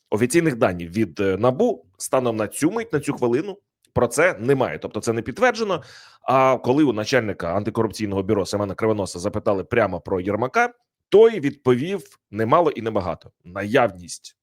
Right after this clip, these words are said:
Єрмака на плівках набу не підтвердило, але й не спростувало. Тож,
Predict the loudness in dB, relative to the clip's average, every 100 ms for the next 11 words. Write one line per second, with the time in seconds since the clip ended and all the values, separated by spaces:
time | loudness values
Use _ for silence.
0 | -14 -6 0 0 0 -2 -8 -4 -4 -2
1 | -4 -4 -4 -4 -4 -6 -4 -4 -4 -8
2 | -6 -6 -6 0 0 0 -4 _ _ -2
3 | 0 0 -2 -6 -8 -4 -2 -2 -6 _
4 | _ _ -2 2 2 -2